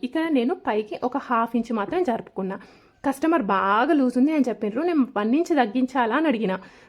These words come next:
కానీ తన దగ్గర ఒక సెవెన్ ఎయిట్ బ్లౌజెస్ ఉన్నాయి. ఒకసారి అయితే హాఫ్ ఇంచ్ తగ్గించి చూడడానికే ఈ బ్లౌజ్ వేసుకున్న తర్వాత మిగతాయి చెప్తా అని చెప్పిండ్రు. So, అందుకోసం ఇక్కడ నుండి ఒక హాఫ్ ఇంచ్ పైకి తీసేసుకున్నా. ఇప్పుడు ఈ లైన్ మార్క్ చేసేసుకున్నాం కదా, ఈ లైన్ పైన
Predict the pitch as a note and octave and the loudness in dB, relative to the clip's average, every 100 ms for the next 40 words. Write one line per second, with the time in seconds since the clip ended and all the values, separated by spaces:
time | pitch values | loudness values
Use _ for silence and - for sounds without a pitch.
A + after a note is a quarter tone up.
0 | - C4 A3+ A3 F#4+ - - - - B3+ | -2 0 2 0 -2 -6 -20 -14 -8 0
1 | C#4+ B3+ A3 E4 C#4+ A#3+ G#3 - B3 A3+ | 2 2 2 0 0 -2 -4 -6 -4 0
2 | G#3+ G3 F#3+ G3 C4 C#4+ G#3 F3+ - _ | 0 0 0 0 0 0 -2 -4 -8 _
3 | - _ B3 D#4 D4+ C#4 C4+ F#4 C4+ A#3 | -20 _ 2 2 0 0 0 0 2 2
4 | A#3+ C#4 - G#3+ G3+ - G3 G#3 G#3+ G#3 | 2 0 0 -4 -4 -10 -6 -4 -2 -2
5 | A3 F4+ C#4 G#3 A3+ C4+ C4 C4 A3+ A3 | 0 2 2 2 0 0 -2 -2 -6 -6
6 | A3 G4 C4+ - A3 G#3+ - B3 E4 C4 | -2 0 0 0 -4 -4 -6 -6 -4 -4
7 | F#3+ A#3 - - - - F4+ C4+ B3 C4 | -6 -10 -16 -20 -20 -2 2 4 4 2
8 | C4+ A#4 - - _ _ A3 - D#4 B3+ | 2 0 -2 -18 _ _ -12 -2 2 4
9 | A3+ - B3+ B3+ - A3 G#3+ A#3+ - D4+ | 4 0 -2 -4 -4 -4 -4 -4 -2 0
10 | C4 B3 B3 G3+ - G3 - - - _ | 0 -2 -6 -8 -6 -6 -8 -12 -20 _
11 | D#4 G4 G#4+ B3+ C#4+ C4 D4+ D#4 C4+ B3+ | 2 4 4 4 2 4 2 2 0 0
12 | B3+ C4+ - C4 B3+ B3 A#3+ A#3 - - | -2 -2 0 0 2 0 -2 -6 -16 -4
13 | B3 D4+ F4+ A#3 G3+ A3+ A3 F#3+ F#3+ G3 | 4 6 6 4 2 0 0 -2 0 0
14 | G#3+ | 0